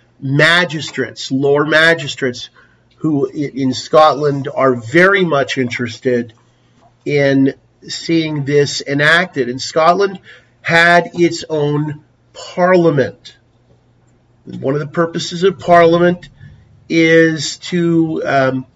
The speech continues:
uh, to hem in the, the, uh, uh, the authority of the king,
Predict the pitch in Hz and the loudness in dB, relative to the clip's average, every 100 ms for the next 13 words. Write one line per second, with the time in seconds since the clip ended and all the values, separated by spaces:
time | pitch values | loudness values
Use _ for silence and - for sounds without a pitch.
0 | _ _ _ _ _ _ - 127 131 - | _ _ _ _ _ _ -12 -10 -10 -12
1 | - 147 - 170 175 175 175 175 180 - | -10 -8 0 2 4 4 4 4 2 2
2 | _ _ _ 156 151 147 139 135 - _ | _ _ _ -10 -4 0 2 0 -2 _
3 | _ _ _ _ _ - 123 120 131 131 | _ _ _ _ _ -12 -12 -10 -6 -4
4 | - 180 180 175 160 160 220 220 151 | 2 4 4 2 -2 -2 2 2 2